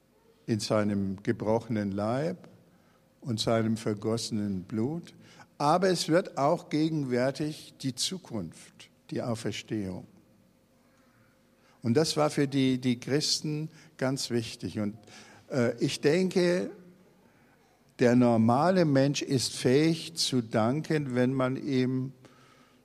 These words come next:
mit ein paar Gedanken dazu animieren kann. Aber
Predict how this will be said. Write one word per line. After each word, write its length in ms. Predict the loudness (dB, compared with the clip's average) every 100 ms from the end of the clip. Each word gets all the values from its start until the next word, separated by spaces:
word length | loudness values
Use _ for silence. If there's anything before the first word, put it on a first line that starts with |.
| _ _ -2
mit 200 | 0 2
ein 240 | 0 0
paar 200 | 0 -2
Gedanken 800 | 0 -2 0 0 0 -2 -4 -2
dazu 880 | -2 -4 -6 -2 -2 -2 -4 -8 -16 -20 _ _ -8
animieren 680 | -2 0 2 2 2 0 -4
kann. 420 | -8 -12 -12 -18 -20 -20 _ _ _ _ _ _ _ _ _ _ _ _ _ _ _ _ -20 _ 0
Aber 720 | 2 4 4 4 2 -4